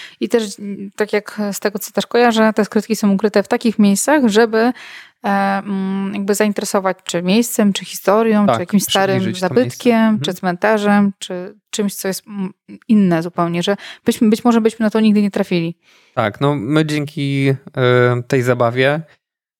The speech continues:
Speaker 2: mm, odkryliśmy wiele ciekawych miejsc, e,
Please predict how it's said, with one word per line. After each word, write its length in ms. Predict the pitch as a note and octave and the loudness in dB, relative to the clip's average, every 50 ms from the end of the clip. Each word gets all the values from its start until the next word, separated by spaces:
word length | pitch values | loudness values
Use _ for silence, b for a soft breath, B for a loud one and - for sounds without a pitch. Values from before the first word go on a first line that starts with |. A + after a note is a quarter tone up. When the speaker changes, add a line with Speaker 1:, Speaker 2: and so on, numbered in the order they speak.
| _ _ _ A#2+ | _ _ _ _
Speaker 2:
mm, 360 | B2 A#2+ A#2+ B2 F2 F2 - - | -16 -12 -12 -10 -10 -12 -8 -4
odkryliśmy 640 | - C#3 C3+ - - C#3+ C#3 - - C3+ B2+ B2 - _ - | -4 -4 -2 -2 -2 -4 -2 -2 0 -2 -2 -2 -4 _ -6
wiele 360 | B2+ A#2+ C3+ C3+ C3 C3 B2+ | -2 2 2 4 4 2 0
ciekawych 480 | - - - - A#2 A#2 A#2 - - | -2 -4 -4 -4 -2 -2 -4 -4 -4
miejsc, 560 | B2+ B2 B2+ C3+ C#3 C#3 - - - - - - _ _ | -2 0 2 2 0 -2 -4 -10 -12 -14 -16 -18 _ _
e, 720 | C3+ B2 A#2+ A#2 A#2 A#2 A#2 A#2 A#2 A#2 A#2 A#2 A#2 A2 | -4 0 2 2 4 4 2 2 2 2 0 0 -2 -2